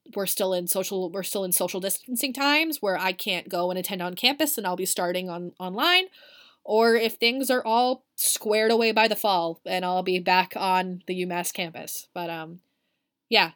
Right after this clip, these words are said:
it's definitely gonna be interesting to have sort of a fresh start in a familiar place. It'll be interesting 'cause all my people will be graduated and living their lives and stuff, and I'll be also living mine, just, you know, still getting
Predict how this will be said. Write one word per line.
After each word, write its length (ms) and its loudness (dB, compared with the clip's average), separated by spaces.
it's 180 -2
definitely 280 0
gonna 200 -2
be 220 -6
interesting 520 -6
to 60 -8
have 360 -4
sort 300 -4
of 140 -2
a 120 -2
fresh 560 -4
start 400 -2
in 500 -2
a 200 2
familiar 440 -4
place. 460 -6
It'll 140 -6
be 140 -6
interesting 440 -12
'cause 140 -8
all 140 -2
my 160 0
people 300 -8
will 100 -6
be 100 -8
graduated 640 -2
and 280 -8
living 260 -4
their 140 -2
lives 320 2
and 160 -10
stuff, 280 -6
and 100 -10
I'll 120 -2
be 240 -4
also 320 6
living 240 0
mine, 340 -6
just, 360 -2
you 80 -10
know, 240 -6
still 320 -2
getting 420 0